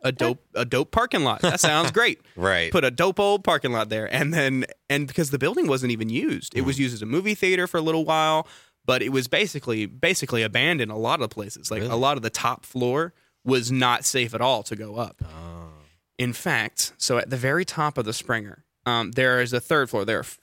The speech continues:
Speaker 1: there, well, there are a couple of different floors because it's a weird mishmash building.
Speaker 3: Mm-hmm.
Speaker 1: But the, the big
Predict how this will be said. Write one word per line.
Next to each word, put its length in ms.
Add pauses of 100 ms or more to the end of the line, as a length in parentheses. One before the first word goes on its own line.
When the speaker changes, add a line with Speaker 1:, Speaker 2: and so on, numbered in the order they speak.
(120)
Speaker 1:
there, 80
well, 100
there 180
are 40
a 40
couple 380
of 60
different 320
floors 400
because 240
it's 140
a 40
weird 280
mishmash 580
building. 380
Speaker 3:
Mm-hmm. 160
Speaker 1:
But 240
the, 200
the 160
big 400